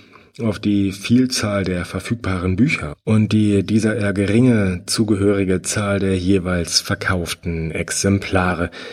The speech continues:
Ein Zitat, und der Text ist auf Englisch, hier in eigener Übersetzung.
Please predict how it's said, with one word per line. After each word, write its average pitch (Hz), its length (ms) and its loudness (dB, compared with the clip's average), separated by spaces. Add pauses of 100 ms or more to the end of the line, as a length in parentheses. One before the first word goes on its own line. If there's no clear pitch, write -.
(180)
Ein 104 260 0
Zitat, 107 580 0
und 92 220 0
der 87 180 2
Text - 360 -4
ist 95 160 -4
auf 92 260 -4
Englisch, 123 460 2 (840)
hier 101 400 0
in 98 220 -2
eigener 107 300 2
Übersetzung. 110 520 -2